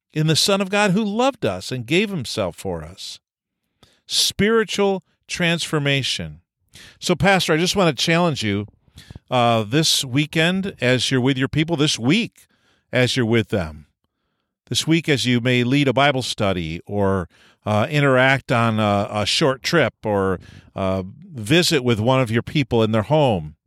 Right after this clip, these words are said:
Practice spiritual transformation, not just cultural religion. Truly love people. And that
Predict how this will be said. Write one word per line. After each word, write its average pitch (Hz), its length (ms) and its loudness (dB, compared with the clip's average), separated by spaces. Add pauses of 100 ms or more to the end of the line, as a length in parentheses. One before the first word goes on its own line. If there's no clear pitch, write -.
(600)
Practice 226 440 -2
spiritual 151 720 0
transformation, 98 1160 -4 (580)
not 151 160 0
just - 300 -2
cultural 110 720 0
religion. 90 720 -6 (720)
Truly 170 800 2 (280)
love 101 680 0 (720)
people. - 580 -6 (1300)
And 131 420 2 (120)
that 143 520 2